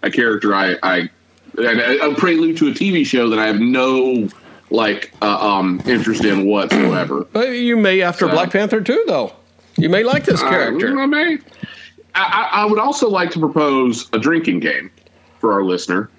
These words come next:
Speaker 2: Yeah?
Speaker 1: Uh, he could take a drink every time I say,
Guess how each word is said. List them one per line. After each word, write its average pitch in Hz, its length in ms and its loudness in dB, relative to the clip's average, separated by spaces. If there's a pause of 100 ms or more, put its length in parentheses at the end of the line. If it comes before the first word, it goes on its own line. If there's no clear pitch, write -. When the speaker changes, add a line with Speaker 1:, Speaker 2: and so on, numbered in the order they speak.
(100)
Speaker 2:
Yeah? 151 320 0 (320)
Speaker 1:
Uh, 208 260 0 (560)
he 156 160 2
could 151 200 -2
take 147 220 0
a 165 40 0
drink 131 400 0
every 135 260 0
time 127 520 0
I 131 200 0
say, 101 580 -2